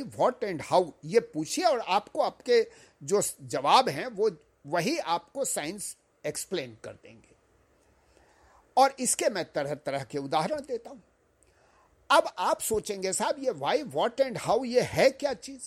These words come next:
ये चीज है साहब, ये हमारे ऊपर हमारे एक गुरुजी हैं, मैं गुरुजी का नाम लेना चाहूंगा क्योंकि मैं उनके प्रति अपना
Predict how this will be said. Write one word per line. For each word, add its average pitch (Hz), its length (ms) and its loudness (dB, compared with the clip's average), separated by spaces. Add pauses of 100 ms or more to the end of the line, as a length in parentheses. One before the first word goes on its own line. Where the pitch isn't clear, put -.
(920)
ये 226 280 -2
चीज 254 380 -8
है 175 160 4
साहब, 262 300 0
ये 175 320 -4
हमारे 175 500 2
ऊपर 247 380 -2
हमारे 196 440 -4
एक 247 300 -8 (160)
गुरुजी 135 420 0
हैं, - 160 -20 (140)
मैं 196 180 2 (140)
गुरुजी 190 420 -2
का 220 160 -2
नाम 165 420 0
लेना 151 300 0
चाहूंगा 160 460 -2
क्योंकि 190 440 -8
मैं 190 440 0 (400)
उनके 175 400 0
प्रति 196 440 -2
अपना 202 380 -4